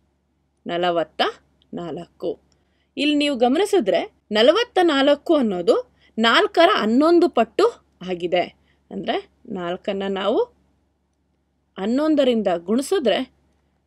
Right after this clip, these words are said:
ನಲವತ್ನಾಲ್ಕು ದೊರೀತಾ ಇದೆ. ಅಂದ್ರೆ ನಲವತ್ತು ವರ್ಷಗಳ ನಂತರ ಇಮ್ರಾನ್ನ ವಯಸ್ಸು ಅವನ ಈಗಿನ ವಯಸ್ಸಿಗಿಂತ ಹನ್ನೊಂದು ಪಟ್ಟು ಹೆಚ್ಚಿದೆ ಅನ್ನೋದು ನಮ್ಗೆ ಇಲ್ಲಿ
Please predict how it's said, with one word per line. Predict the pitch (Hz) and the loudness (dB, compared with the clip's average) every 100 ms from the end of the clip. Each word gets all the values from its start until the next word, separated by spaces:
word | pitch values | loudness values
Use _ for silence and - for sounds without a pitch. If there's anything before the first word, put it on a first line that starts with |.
| - | -8
ನಲವತ್ನಾಲ್ಕು | 190 196 208 - 190 165 - - 480 - - | -4 0 -2 -2 -6 -6 -4 -4 -4 -6 -4
ದೊರೀತಾ | 190 185 - 175 | -2 -2 -4 -4
ಇದೆ. | 160 165 - - | -2 -2 -4 -10
ಅಂದ್ರೆ | 185 302 440 - | -6 -4 -6 -8
ನಲವತ್ತು | 190 190 233 240 247 | -6 -2 -2 -2 0
ವರ್ಷಗಳ | 226 214 233 214 240 | 0 0 -2 0 0
ನಂತರ | 226 220 226 247 480 - _ _ _ - | 0 -2 -2 -2 -4 -8 _ _ _ -2
ಇಮ್ರಾನ್ನ | 233 254 262 269 269 | 0 2 4 2 0
ವಯಸ್ಸು | 254 254 269 - 403 554 _ _ _ - | 2 2 2 0 -2 -2 _ _ _ -4
ಅವನ | 220 233 220 | 0 0 0
ಈಗಿನ | 226 294 294 330 311 | 0 2 4 2 2
ವಯಸ್ಸಿಗಿಂತ | 254 240 233 233 220 226 370 453 - 214 | 2 0 0 -4 -2 -2 -2 -4 -6 -4
ಹನ್ನೊಂದು | 233 294 302 294 | 0 0 0 0
ಪಟ್ಟು | - 240 - 202 | 0 -2 0 -2
ಹೆಚ್ಚಿದೆ | - _ 240 - - 381 349 | -2 _ 0 0 4 4 6
ಅನ್ನೋದು | 294 254 220 240 240 262 - - | 2 0 0 2 2 -2 -12 -10
ನಮ್ಗೆ | 208 208 196 | -6 -4 -2
ಇಲ್ಲಿ | 202 | 0